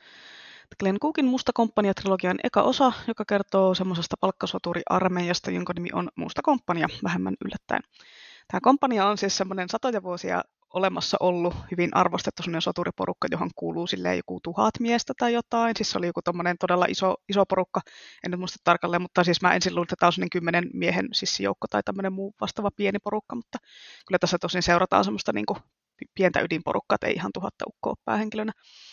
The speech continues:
Tähän nyt kuuluu tähän komppaniaan kaiken maailman kenraaleja ja muita vastaavia komentajia. Sitten on niinku velhoja, jotka sit tekee kaikenlaisia taikoja siellä, ja sitten on ne perussoturit vielä mä-, mäiskimässä miekalla ja näin. Ja näkökulmakertojana toimii tän komppanian niin sanottu tämmönen lääkäri,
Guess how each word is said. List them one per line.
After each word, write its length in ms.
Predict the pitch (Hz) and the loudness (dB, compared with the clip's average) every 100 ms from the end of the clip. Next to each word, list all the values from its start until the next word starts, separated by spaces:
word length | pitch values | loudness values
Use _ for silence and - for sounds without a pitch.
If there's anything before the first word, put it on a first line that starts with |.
| - - _ - | -20 -20 _ -4
Tähän 140 | 180 | -2
nyt 100 | 277 | -2
kuuluu 280 | - 285 262 | 0 2 4
tähän 140 | 233 | 4
komppaniaan 440 | 226 220 214 208 202 | 4 4 4 4 4
kaiken 220 | 190 190 | 4 2
maailman 180 | 180 175 | 0 0
kenraaleja 460 | 170 170 170 170 | 2 4 4 4
ja 120 | 170 170 | 4 2
muita 240 | 180 185 | 0 -4
vastaavia 380 | 185 - 185 180 | -4 -2 0 0
komentajia. 580 | - 180 180 190 185 185 | -2 -2 0 0 4 2
Sitten 320 | 160 - - - | 2 -6 -2 0
on 140 | 175 | 0
niinku 180 | 175 - | -4 -2
velhoja, 440 | 247 269 247 240 226 | 2 2 2 2 2
jotka 180 | 202 - | 0 -2
sit 120 | 180 - | -4 -2
tekee 260 | 175 175 | 0 2
kaikenlaisia 400 | 175 175 - 185 - | 0 0 -2 -2 0
taikoja 340 | 247 254 208 | 0 2 0
siellä, 240 | 190 180 190 | 2 2 0
ja 80 | |
sitten 240 | 175 175 175 | -2 -4 -4
on 40 | |
ne 100 | 180 - | -4 -4
perussoturit 480 | - - - 104 - | -4 -4 -6 -8 -8
vielä 160 | - 110 | -6 -4
mä-, 140 | 104 - | -4 -8
mäiskimässä 640 | - 190 196 - 110 - 220 | -4 -2 -2 -2 -4 -4 -4
miekalla 400 | 208 220 202 208 | -4 -4 -4 -2
ja 120 | 208 | -2
näin. 300 | 208 202 214 - - - - - - _ | -2 -4 -4 -8 -20 -20 -20 -20 -20 _
Ja 260 | 190 185 185 | 0 2 4
näkökulmakertojana 880 | 214 269 254 233 208 196 190 185 175 | 2 2 2 0 2 2 4 2 2
toimii 300 | 185 180 175 | 0 0 0
tän 180 | - 175 | -2 -2
komppanian 520 | - 190 - 180 180 175 | -2 -4 -2 -2 -2 -2
niin 120 | 180 | -4
sanottu 260 | 190 - | -4 -6
tämmönen 280 | - 170 170 | -8 -6 -2
lääkäri, 400 | 220 254 254 262 | 0 2 2 0